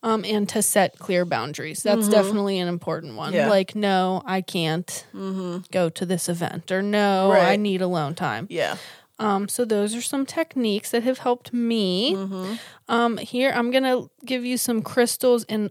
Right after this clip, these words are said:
Speaker 1: houseplants and other things
Speaker 2: I
Speaker 1: that are
Speaker 2: love
Speaker 1: good
Speaker 2: that.
Speaker 1: for this.
Speaker 2: Love that.
Speaker 1: Okay, so crystals.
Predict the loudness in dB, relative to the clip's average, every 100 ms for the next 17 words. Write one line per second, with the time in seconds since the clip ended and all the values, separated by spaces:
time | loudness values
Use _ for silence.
0 | -6 -4 0 0 -2 -4 -2 -2 -4 -6
1 | -2 0 -2 -2 0 2 4 4 4 4
2 | 6 8 8 8 0 -4 -2 0 -2 -4
3 | -2 0 2 -2 -4 -8 -10 -12 -12 -10
4 | -10 -8 -4 -2 0 0 -2 -2 0 2
5 | 4 4 4 -2 -8